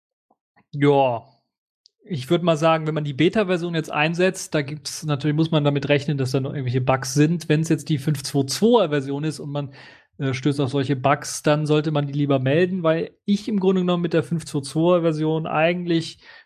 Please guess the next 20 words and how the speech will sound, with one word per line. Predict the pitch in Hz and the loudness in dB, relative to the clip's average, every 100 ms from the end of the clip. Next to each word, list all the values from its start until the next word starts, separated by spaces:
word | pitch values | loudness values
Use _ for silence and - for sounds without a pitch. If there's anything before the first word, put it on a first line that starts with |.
| - | -2
gut | 175 160 | -2 0
gefahren | 160 127 147 151 165 156 | -2 -2 0 2 2 2
bin. | 156 151 | 0 2
Da | 147 | 0
gab's | 143 143 | 0 -2
also | 147 135 | -2 0
relativ | 135 139 147 143 131 - 131 | 2 2 2 0 -4 -6 0
wenig | 135 147 135 127 - - | 2 2 0 -4 -8 -2
Bugs. | 127 123 - - - - - _ - | 0 0 -8 -14 -16 -20 -20 _ 0
Und | 139 139 139 - - | 0 0 -4 -12 2
das | 160 165 | 2 4
ist | 175 | 2
immer | 165 165 156 | 2 2 2
so | 160 | 2
meine | 160 156 | 2 2
Empfehlung, | 151 135 - 175 180 175 | -2 -4 2 2 2 -2
immer | 165 151 135 | 0 0 2
warten, | 151 175 - 170 | 2 2 -2 -6
wenn | 151 | -2
man | 160 160 | 0 -2